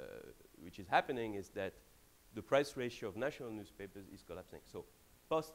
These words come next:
introduction of advertising on French television, I'm anticipating on the, on the empirical results, but national newspapers seem to react by decreasing the subscription price compared to the newsstand price. So yet there's a collapse in advertising revenues, and the way that national newspapers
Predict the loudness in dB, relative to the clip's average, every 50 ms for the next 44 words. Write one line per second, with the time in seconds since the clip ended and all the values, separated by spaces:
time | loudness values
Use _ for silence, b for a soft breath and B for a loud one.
0 | -12 -12 -10 -8 -6 -2 0 0 0 0 -2 -4 -4 -2 -2 -2 -2 -2 -4 -4
1 | -2 -2 -2 -2 -2 -4 -6 -6 -6 -6 -4 -4 -4 -4 -6 -8 -8 -6 -6 -6
2 | -6 -6 -6 -6 -6 -8 -10 -16 -18 -18 -18 -20 -20 -20 -20 -20 -20 -20 -20 -20
3 | -20 -20 -20 -8 -2 0 4 4 4 4 2 -2 -8 -10 -2 2 2 2 2 2
4 | 0 0 0 0 -2 -2 -2 -2 -4 -4 -6 -8 -8 -8 -8 -6 -6 -6 -6 -4
5 | -2 -2 -2 -2 -4 -6 -6 -2 2 2 2 2 2 0 0 0 -2 -4 -4 -4
6 | -4 -2 -2 -4 -8 -10 -4 -2 0 0 0 -2 -4 -10 -18 -20 -20 -20 -20 -20
7 | -18 -12 -8 -4 -2 2 4 6 6 6 4 2 -4 -16 -20 -20 -20 -20 -20 -20
8 | -20 -20 -20 -20 -20 -20 -18 -2 4 6 6 6 6 4 0 -4 -8 -8 -2 0
9 | 2 2 4 2 2 2 0 -2 -4 -6 -8 -8 -8 -8 -8 -8 -8 -8 -8 -6
10 | -4 -2 -2 -2 -4 -6 -8 -6 -4 -2 -4 -4 -4 -6 -6 -4 -4 -4 -4 -6
11 | -6 -8 -8 -8 -8 -10 -12 -14 -14 -16 -20 -20 -20 -20 -20 -20 -20 -20 -12 -6
12 | -4 -2 -2 -4 -6 -14 -20 -20 -20 -20 -8 0 4 4 4 4 0 -2 0 0
13 | 2 2 0 -2 0 2 4 6 6 6 4 4 0 -2 0 0 -2 -2 -2 -2
14 | -2 0 0 2 2 2 2 2 2 0 0 -2 -2 -4 -2 0 2 2 4 4
15 | 2 0 0 -2 -2 -4 -4 -6 -6 -8 -8 -8 -8 -8 -8 -8 -10